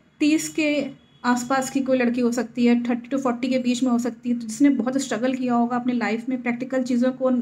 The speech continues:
knowledge लिया हुआ होगा और बहुत knowledge gain करी होगी, लेकिन बाद में वो, उसको insult ही झेलनी पड़ेगी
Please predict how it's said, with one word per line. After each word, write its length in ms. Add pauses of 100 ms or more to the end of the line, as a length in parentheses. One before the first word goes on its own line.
(180)
knowledge 320
लिया 220
हुआ 200
होगा 400 (600)
और 240
बहुत 400
knowledge 300
gain 260
करी 200
होगी, 220
लेकिन 260
बाद 260
में 100
वो, 300 (560)
उसको 320 (420)
insult 420
ही 100
झेलनी 280
पड़ेगी 400